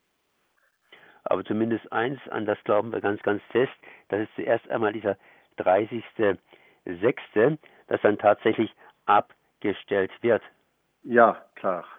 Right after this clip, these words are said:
Speaker 2: Ja, das ist richtig. Aber, äh, schauen Sie mal, wir, wir haben, äh, E D F han-, hat uns den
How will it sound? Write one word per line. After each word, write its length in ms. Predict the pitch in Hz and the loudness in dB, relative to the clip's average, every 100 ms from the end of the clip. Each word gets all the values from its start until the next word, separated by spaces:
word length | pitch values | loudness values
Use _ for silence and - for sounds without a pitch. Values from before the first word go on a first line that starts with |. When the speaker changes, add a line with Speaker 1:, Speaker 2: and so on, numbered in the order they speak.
| _ _ _ _ - | _ _ _ _ 4
Speaker 2:
Ja, 180 | 139 | 6
das 220 | 147 160 151 | 6 2 -2
ist 180 | 175 - | -4 -2
richtig. 500 | 160 - - 165 - _ - - - _ _ | -4 -4 -10 -12 -14 _ -20 -20 -20 _ _
Aber, 1900 | - 123 123 123 - - 131 120 117 117 117 113 113 113 110 110 110 110 120 | 0 0 0 -4 -8 -10 -6 -4 -4 -2 -2 -4 -4 -6 -6 -6 -6 -8 -8
äh, 40 | 127 | 6
schauen 260 | 156 180 - | 6 6 2
Sie 60 | |
mal, 320 | 123 110 110 110 - | 4 6 4 2 -10
wir, 260 | 123 117 135 135 | -6 -6 -6 -4
wir 160 | 123 | -2
haben, 400 | 127 160 175 160 | 2 4 4 2
äh, 1200 | 156 139 135 131 131 127 123 _ - - - - | 2 4 6 6 4 0 -4 _ -20 -20 -16 2
E 60 | 147 | 4
D 160 | 147 175 | 8 8
F 140 | 175 | 8
han-, 280 | 160 151 175 | 4 4 -4
hat 300 | - 139 139 | 0 0 0
uns 320 | - 180 185 - - | -2 0 0 -4 -4
den 180 | 151 139 | -2 -2